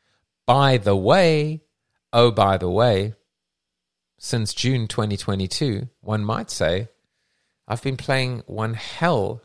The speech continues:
<laughs> certainly more than twenty-one exhibition matches. And I guess my exhibition inner circle consists of people like Tim and Bez and Chris,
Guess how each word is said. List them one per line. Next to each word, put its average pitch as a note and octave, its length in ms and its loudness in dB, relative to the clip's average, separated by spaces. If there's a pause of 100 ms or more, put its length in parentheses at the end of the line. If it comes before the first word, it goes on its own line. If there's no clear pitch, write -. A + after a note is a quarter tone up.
(100)
<laughs> G#2 140 -12
certainly C#3+ 440 -2
more A2 220 0
than F2+ 160 -6
twenty-one F#2+ 640 -4
exhibition F2 580 -8
matches. E2+ 540 -6 (420)
And F#2 140 -4
I F#2+ 60 2
guess A2 240 2
my G2 260 0
exhibition F#2+ 640 -4
inner F#2 220 -4
circle G2+ 640 -2 (340)
consists - 520 -4
of F#2+ 160 -4
people B2+ 360 -2
like F2+ 240 -4
Tim F#2+ 380 -2 (380)
and F2 160 -6
Bez F2+ 480 0 (440)
and F2 180 -4
Chris, - 480 -2